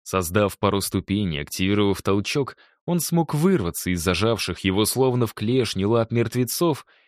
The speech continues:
и повис на дереве, вбив когти в толстый ровный ствол сосны.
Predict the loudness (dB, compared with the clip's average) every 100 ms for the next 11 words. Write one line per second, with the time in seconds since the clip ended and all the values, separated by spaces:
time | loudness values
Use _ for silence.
0 | -6 0 2 2 0 0 0 2 2 2
1 | 4 2 2 0 -2 -2 -2 0 -4 -8
2 | -10 _ -20 0 2 2 0 0 0 2
3 | 2 2 0 -2 -4 -6 -4 -4 -4 -6
4 | -6 -10 -14 -18